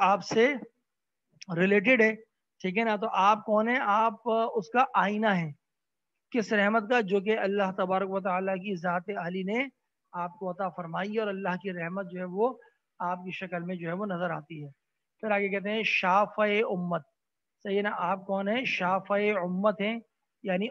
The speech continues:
उम्मत की शफात करने वाले हैं, उम्मत की सिफारिश करने वाले हैं।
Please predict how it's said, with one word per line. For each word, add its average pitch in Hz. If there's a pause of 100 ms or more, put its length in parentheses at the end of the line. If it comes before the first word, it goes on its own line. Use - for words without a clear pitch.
उम्मत 196
की 220
शफात 185
करने 196
वाले 185
हैं, 202 (520)
उम्मत 190
की 220
सिफारिश 180
करने 170 (420)
वाले 160
हैं। 147